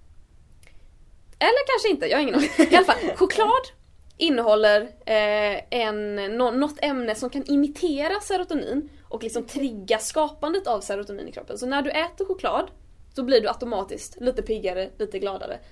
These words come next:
Speaker 1: Det är socker och serotonin liksom. Du blir så här, "Wow!"
Speaker 2: Men är det något annat än choklad? Kan jag äta typ så här sura nappar?
Speaker 1: N-, n-, ja, nej, för jag tror inte det. Jag tror att det är just choklad. Men sen så finns det apelsin, banan har också det, fast kanske inte lika stora
Speaker 2: Mm,
Speaker 1: mängder.
Speaker 2: banan. <laughs>
Speaker 1: Men grejen är att när du har P M S eller när du precis ska få mens,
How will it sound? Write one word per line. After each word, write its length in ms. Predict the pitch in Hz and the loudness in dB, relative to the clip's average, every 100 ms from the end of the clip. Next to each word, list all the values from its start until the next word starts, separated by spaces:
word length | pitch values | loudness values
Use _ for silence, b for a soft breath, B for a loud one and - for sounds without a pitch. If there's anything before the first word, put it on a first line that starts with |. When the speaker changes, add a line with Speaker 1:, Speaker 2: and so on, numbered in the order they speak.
| - | -8
Speaker 1:
Det 60 | |
är 40 | 247 | -4
socker 380 | 277 - 220 | -4 -4 -6
och 60 | 214 | -6
serotonin 400 | 214 214 247 208 | -6 -6 -4 -6
liksom. 200 | - 190 | -8 -8
Du 60 | 196 | -8
blir 80 | 190 | -6
så 60 | |
här, 60 | 185 | -8
"Wow!" 360 | - 539 466 - | -6 -4 0 4
Speaker 2:
Men 160 | 269 247 | 4 4
är 60 | 262 | 2
det 60 | 262 | 2
något 180 | 254 | -2
annat 340 | - 233 214 220 | -4 -6 -6 -10
än 60 | |
choklad? 340 | 233 247 294 214 | -12 -6 -4 -4
Kan 120 | 247 | -4
jag 80 | 233 | -6
äta 120 | 220 | -6
typ 160 | 233 220 | -12 -8
så 60 | |
här 60 | 214 | -8
sura 340 | - 240 220 | -8 -8 -8
nappar? 480 | 226 254 - 262 320 320 - | -6 -8 -8 -4 -4 -6 -12
Speaker 1:
N-, 180 | 269 262 - | -12 -10 -12
n-, 100 | 262 - - | -14 -16 0
ja, 300 | 330 349 359 | 6 6 4
nej, 300 | 254 294 381 440 453 | 0 2 2 2 -4
för 180 | - - | -8 -4
jag 120 | 370 | -2
tror 200 | 427 440 | 0 0
inte 120 | 392 | 0
det. 60 | 208 | 0
Jag 120 | 269 | 0
tror 100 | 349 | 0
att 60 | 285 | -4
det 60 | |
är 20 | |
just 160 | 339 - | -8 -10
choklad. 380 | - - 330 320 | -10 -2 0 0
Men 120 | 294 | 0
sen 100 | 320 | -2
så 80 | 330 | -2
finns 160 | 370 349 | -2 -2
det 80 | - | -4
apelsin, 800 | 302 - 285 - 320 330 311 262 | -6 -6 -6 -4 -2 0 0 0
banan 580 | 240 247 262 320 320 285 | 0 -2 -2 -2 -2 -2
har 60 | |
också 220 | 269 269 269 | -4 -4 -4
det, 80 | |
fast 160 | 214 214 | -4 -6
kanske 160 | 240 240 | -8 -8
inte 140 | 208 | -6
lika 180 | 220 208 | -8 -6
stora 160 | 214 | -6
Speaker 2:
Mm, 120 | 220 240 | -4 -4
Speaker 1:
mängder. 220 | 240 285 | 0 0
Speaker 2:
banan. 200 | 233 185 214 | 0 -4 -4
<laughs> 140 | 277 | -2
Speaker 1:
Men 100 | 285 | 0
grejen 280 | 269 320 320 | 2 0 0
är 100 | 240 | -2
att 100 | 220 | -2
när 280 | 254 302 330 | -2 -2 -2
du 80 | 302 | -4
har 260 | 285 208 196 | -4 -2 -2
P 140 | 247 | -4
M 100 | 233 | -4
S 260 | 339 - 247 | -6 -6 -8
eller 140 | 240 | -6
när 100 | 226 | -6
du 60 | 214 | -6
precis 200 | - 202 | -10 -10
ska 100 | 208 | -10
få 100 | 220 | -6
mens, 380 | 277 311 302 | -4 -4 -6